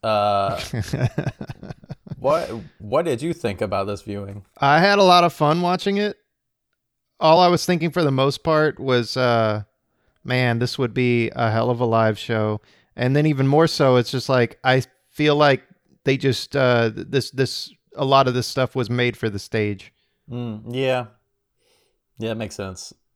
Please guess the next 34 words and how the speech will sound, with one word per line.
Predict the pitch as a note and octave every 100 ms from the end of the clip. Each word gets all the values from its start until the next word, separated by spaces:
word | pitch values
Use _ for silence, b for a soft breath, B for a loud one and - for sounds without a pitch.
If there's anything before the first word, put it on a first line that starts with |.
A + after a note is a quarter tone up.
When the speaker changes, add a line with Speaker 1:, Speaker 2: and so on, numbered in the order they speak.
| _
Speaker 1:
I, | B2 A#2+ B2+
I'm |
sure | C3 D3
a | A#2+
lot | A2 A2
of | G2+
those, | A2 G#2+ G#2
like, | G2+ G2 -
kinda | - G#2 G2+ -
turn | A2+ A2
to | G#2+ G#2+
the | G2
camera | A#2+ G#2 G2+ G#2+ G2+
and | G2
talk | - G#2 G2 - -
were, | G#2+ G2+ F2+
are | G#2+
di-, | G#2 A2
directly | G#2 A2 G2+ G#2+
from | G2+ G2+
the, | F#2+ F2+ _ -
the | -
play. | - G#2+ G#2 G2+ G2+ _ _ _ _ _ _ _
Speaker 2:
Yeah. | D3 B2+ G#2 A1 _ _
Um, | C#3 B2+ A#2+ A#2 A#2+ B2+
but | C3+ C3 B2+ - _ _ _ _ _ _ _
I, | C3 C3
I, | C#3 C#3 C#3
I |
definitely | B2+ D3+ F#3 F3+ F3
enjoyed | C#3+ B2 D#3 D#3+
it. | C3 B2 C3 - _
It | - B2+ C3 - _ -
seemed | - - D3 D3+ D#3 D3+ -